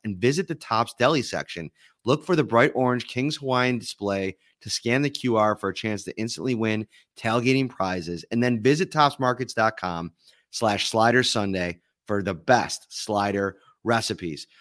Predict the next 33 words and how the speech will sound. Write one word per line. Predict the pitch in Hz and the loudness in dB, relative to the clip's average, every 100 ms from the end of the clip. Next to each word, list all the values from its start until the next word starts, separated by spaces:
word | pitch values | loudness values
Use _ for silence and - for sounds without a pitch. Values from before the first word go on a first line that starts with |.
| - _ _ - | -20 _ _ 6
All | 147 | 8
right, | 190 | 10
Ryan, | 147 135 123 120 120 | 8 6 6 4 0
uh, | - 117 | 0 2
that'll | 113 143 165 | 4 4 4
put | 165 175 - | 4 2 2
a | 135 | -2
bow | 104 147 147 170 180 180 | 2 6 8 8 6 4
on | 139 131 127 117 | 2 2 0 0
this | 139 143 | -2 0
one. | 135 | -2
The | 127 | -2
Bills | 104 131 123 | 0 0 0
win | 127 120 | -4 -6
fourteen | - 127 139 139 151 143 | -6 -2 -2 -2 -2 -2
to | 131 | 0
nine | 117 117 123 127 135 139 | 0 2 2 4 2 -2
in, | - 120 117 113 | -4 -4 -2 -4
uh, | 110 107 | -4 -4
nail-biting | 104 107 120 131 123 131 120 110 | -4 -2 0 0 2 0 0 -4
fashion. | - 123 123 - 135 127 | -2 2 2 0 -4 -4
We | 117 | -4
will | 107 107 | -4 -4
be | 101 | -4
back | 104 117 120 - _ _ _ | -2 0 -2 -6 _ _ _
with | 113 - | -6 -6
plenty | - 131 147 151 | -4 0 0 0
of | - 120 | -2 -8
coverage | - 127 117 131 127 - | -2 -2 0 -2 -2 -8
next | 117 120 - 110 | -6 -6 -6 -6
week. | 127 127 127 254 - _ | -2 -2 -4 -18 -20 _
Uh, | 95 95 | -8 -6
we'll | 95 | -6